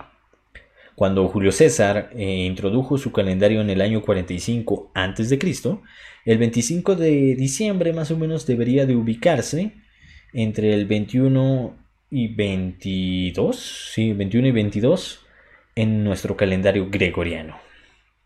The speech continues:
Bueno, pues, de esta fiesta se tomó la idea de que el veinticinco de diciembre nació Jesucristo. Bueno, pues, la verdad, hacia el final de la era romana,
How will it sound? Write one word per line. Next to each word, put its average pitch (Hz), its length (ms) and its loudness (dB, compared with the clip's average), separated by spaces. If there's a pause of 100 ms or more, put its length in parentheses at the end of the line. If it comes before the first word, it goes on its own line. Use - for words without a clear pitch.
(480)
Bueno, 107 200 2
pues, - 280 -10 (320)
de 214 140 4
esta 294 240 4
fiesta 170 680 0
se - 220 -4
tomó 113 240 0
la 135 80 4
idea 135 580 2 (100)
de 110 200 -4
que 104 580 -2 (460)
el 104 100 -4
veinticinco 107 460 -4
de 180 80 -2
diciembre 151 400 0
nació 92 400 -2
Jesucristo. 110 580 -6 (800)
Bueno, 80 200 -12
pues, - 520 -14
la 92 160 -4
verdad, 165 500 0 (540)
hacia 110 440 -4
el 131 120 0
final 240 420 -4
de 226 100 2
la 208 120 4
era 202 140 2
romana, 151 540 -2